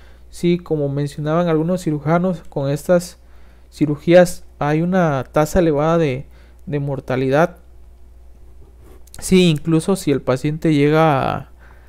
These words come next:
a quedar vivo, las secuelas o las, este, las condiciones, la calidad de vida es muy, muy mala. Pero bueno, aquí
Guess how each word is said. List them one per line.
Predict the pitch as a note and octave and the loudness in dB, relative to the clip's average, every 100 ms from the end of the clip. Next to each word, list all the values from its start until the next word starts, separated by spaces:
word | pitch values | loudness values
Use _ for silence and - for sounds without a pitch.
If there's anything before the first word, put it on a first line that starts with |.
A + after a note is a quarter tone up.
| - - | -20 -10
a | D3+ D3 | -6 -4
quedar | - D3+ D3+ E3+ | 0 4 6 6
vivo, | G3 F#3+ F#3+ A#3+ - - - - - - | 4 4 2 0 -14 -20 -20 -20 -18 -4
las | D#3 | -2
secuelas | - D3 D#3 E3 G3+ G#3 - | -2 0 6 8 8 6 4
o | F3+ F3+ | 6 8
las, | F#3+ E3+ E3 - | 8 6 4 0
este, | C#3 C3+ - - B2+ B2 - - | -2 -2 -10 -10 -8 -8 -12 -12
las | D3 D3 C#3+ | -6 -4 -4
condiciones, | - D#3+ D3 C#3 F3 F3 F#3 | -4 -4 -4 -2 0 0 2
la | E3+ D3 | 0 0
calidad | C#3 C#3 C#3+ | 0 2 2
de | E3+ | 4
vida | E3 D#3 F3+ F3+ | 4 6 6 4
es | D3+ - | -2 -6
muy, | D#3 D3+ D#3 - - - - - | -6 -4 -6 -14 -20 -20 -20 -10
muy | D#3 D#3 | -4 -2
mala. | D3+ B2+ B2 - - - - - - - - - - - - - - - - - - - - | 2 2 0 -6 -18 -20 -20 -20 -20 -20 -20 -20 -20 -20 -20 -20 -20 -20 -20 -20 -20 -20 -10
Pero | D3 D3+ | -2 2
bueno, | C#3+ C3 | 4 2
aquí | C3+ - F3+ A#3 | -2 0 0 0